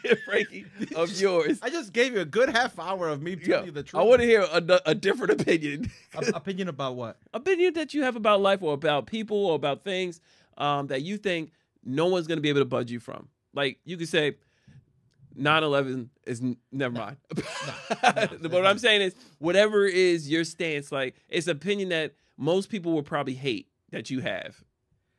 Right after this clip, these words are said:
Speaker 1: Opinion that you hate, like, "I hate all Christmas songs." If you say that,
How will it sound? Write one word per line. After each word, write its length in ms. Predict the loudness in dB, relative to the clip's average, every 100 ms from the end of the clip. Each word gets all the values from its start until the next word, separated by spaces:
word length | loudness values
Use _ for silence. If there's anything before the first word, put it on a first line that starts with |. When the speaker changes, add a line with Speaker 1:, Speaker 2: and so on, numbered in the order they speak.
| -4
Speaker 1:
Opinion 420 | -2 -2 -4 -2
that 100 | -2
you 100 | -2
hate, 180 | -2 0
like, 200 | -2 -4 _ _ _ _ -10
"I 120 | -8
hate 180 | -4 -2
all 160 | 0 -2
Christmas 400 | -4 -10 -12 -12
songs." 300 | -12 -12 -12
If 120 | -10
you 80 | -6
say 180 | -4 -4
that, 220 | -6 -8